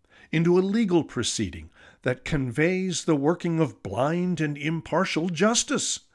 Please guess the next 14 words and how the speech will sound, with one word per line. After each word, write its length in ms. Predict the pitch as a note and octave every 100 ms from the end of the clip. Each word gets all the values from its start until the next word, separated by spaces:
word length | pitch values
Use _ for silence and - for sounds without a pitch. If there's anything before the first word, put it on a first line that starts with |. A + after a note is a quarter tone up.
| _ _ _ -
Bury 540 | G2+ D3+ F3 E3+ D#3
the 160 | C3 C3+
target 560 | - D#3+ D#3 D3 G#2 - - - -
in 140 | D3
a 60 | D3+
blizzard 560 | A#2+ C#3+ F3+ D#3 D#3+
of 120 | D3+ A2
hearings, 560 | F#3 G3+ F3+ D#3+ C#3+
prosecutors, 920 | - - G3+ - E3 - E3 C#3+ C3
grand 440 | - F3 G#3 G3+ D#3
juries, 540 | D#3 G#3+ F3 C#3 A#2
judges, 600 | G#2 A3 A3 D#3 D3 A#2+
and 200 | D#3 B2
witnesses. 720 | G#2+ - E3 D#3 C3 F#2 -